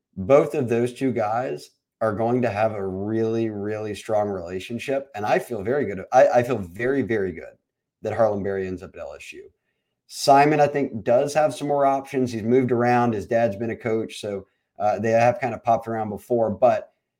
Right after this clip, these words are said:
he's back in Louisiana now. His dad's coaching, uh, at Grambling. So I look, I do think that L S U is the team to beat for both. I don't know if you agree or don't. You've talked to James Simon a lot. I'll let you give your opinion there, but I just thought that was a really big deal to have them both here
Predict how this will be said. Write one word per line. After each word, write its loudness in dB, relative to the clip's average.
he's 4
back 6
in 0
Louisiana -2
now. -2
His -6
dad's -8
coaching, -8
uh, -4
at -6
Grambling. -4
So -6
I 8
look, 2
I 10
do 4
think -2
that 0
L 4
S -4
U -2
is -6
the -8
team -6
to -8
beat -8
for -18
both. -18
I -4
don't 4
know 4
if 2
you 2
agree 2
or 2
don't. 0
You've 2
talked 2
to -2
James 0
Simon 0
a 0
lot. 2
I'll -6
let -4
you -6
give 0
your -2
opinion -4
there, -4
but 2
I 6
just 0
thought 4
that 4
was 0
a -2
really 6
big 2
deal -4
to -4
have 0
them -6
both -4
here -6